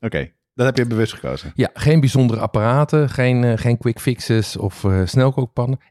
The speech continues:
Speaker 2: En, nu wordt het echt sneaky, geen meal prepping.
Speaker 1: Ja, maar dat, daar, dat, dat lukt bijna niet, joh.
Speaker 2: Het, eh, Jo-, Jonas, dat lukt hartstikke goed. Er zijn, er zijn miljoenen mensen in Nederland die het doen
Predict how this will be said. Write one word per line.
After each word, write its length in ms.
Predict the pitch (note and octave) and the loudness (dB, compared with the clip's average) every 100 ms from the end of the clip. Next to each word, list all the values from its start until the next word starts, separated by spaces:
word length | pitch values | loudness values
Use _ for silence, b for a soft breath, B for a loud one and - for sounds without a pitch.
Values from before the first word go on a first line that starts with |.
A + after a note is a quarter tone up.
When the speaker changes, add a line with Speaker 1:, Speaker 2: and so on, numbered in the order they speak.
| - | 0
Speaker 2:
En, 400 | D#3 G3 C4 - _ | 4 4 2 -2 _
nu 180 | A2 G#2+ | -2 0
wordt 160 | F#2+ | 0
het 100 | F#2 - | -4 -6
echt 200 | C#3 - | -6 -2
sneaky, 440 | C3 A#2+ A#2 A#2+ - | 0 -2 -2 -16 -16
geen 280 | - - D3+ | -8 0 2
meal 140 | C3 F#2+ | 4 2
prepping. 440 | E2+ D2+ D2 B1 - | -2 -8 -8 -12 -8
Speaker 1:
Ja, 100 | D#2+ | -6
maar 120 | D#2+ | -4
dat, 200 | G2+ A2+ | -6 -6
daar, 220 | F2 C#2 | -6 -4
dat, 180 | C#2 D#2 D#2 | -6 -14 -14
dat 220 | E2 E2 | -12 -6
lukt 220 | F#2+ C3+ | -4 -2
bijna 200 | D2 A#1+ | -4 -6
niet, 220 | C2 A#1 | -10 -14
joh. 120 | - C2+ | -16 -16
Speaker 2:
Het, 280 | - G2 - - | -10 -10 -10 -8
eh, 200 | F#2 F#2+ | -6 0
Jo-, 360 | G#2+ A2 - | 2 2 0
Jonas, 420 | G#2 G#2 A#2 A2 - | 0 2 4 2 0
dat 120 | F2+ | -2
lukt 200 | G2+ - | -2 -2
hartstikke 420 | A2 - - - | -6 -4 -6 -6
goed. 260 | - G2+ - | -4 -4 -2
Er 80 | |
zijn, 300 | G2 A2 G#2+ | 0 2 2
er 100 | G#2+ G#2 | 0 0
zijn 240 | G#2+ G#2+ | 2 4
miljoenen 460 | A#2+ A#2+ B2+ F3 D3+ | 4 4 4 4 4
mensen 300 | C3+ A2+ A#2 | 2 2 0
in 60 | |
Nederland 340 | A2 G#2 G2 F#2 | 2 2 0 -4
die 120 | G2+ | -4
het 100 | F#2+ | -2
doen 240 | A2 D3+ | -2 -2